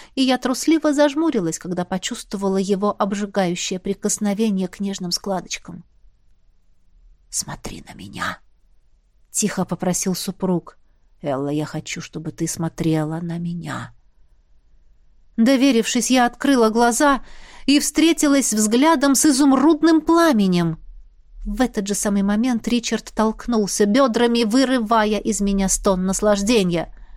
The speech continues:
Обхватив руками супруга за мощные плечи, впилась коготками, получая дополнительное удовольствие от того, как напряглись его мышцы. Наши тела двигались в унисон в безумном танце страсти,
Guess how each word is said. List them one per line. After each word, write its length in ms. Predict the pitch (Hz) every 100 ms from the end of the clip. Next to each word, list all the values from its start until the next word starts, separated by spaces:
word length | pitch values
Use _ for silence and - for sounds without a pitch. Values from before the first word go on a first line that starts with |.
| - - - - -
Обхватив 600 | 277 - 262 262 - 262
руками 400 | 240 226 247 214
супруга 560 | 202 247 - 269 196 196
за 160 | 208
мощные 460 | 233 254 - 208 214
плечи, 440 | 214 262 277 -
впилась 600 | 175 - - 339 311 269 -
коготками, 720 | 302 262 285 - - 269 208
получая 600 | - 240 233 226 247 226
дополнительное 1000 | 214 226 247 233 240 233 220 208 208 208
удовольствие 680 | 226 214 214 233 214 - 214
от 140 | 208
того, 280 | - 202 202
как 220 | 202 202
напряглись 600 | 214 202 214 190 190 180
его 180 | 214 214
мышцы. 580 | 233 269 - - 170 - - - - - - - _
Наши 380 | 269 277 262 277
тела 380 | - 277 269 262
двигались 540 | 247 277 240 247 254
в 60 | 247
унисон 560 | 277 277 - 320 294
в 80 | 233
безумном 640 | 214 277 226 311 285 285 269
танце 380 | 294 294 -
страсти, 640 | 294 - 320 285 - 254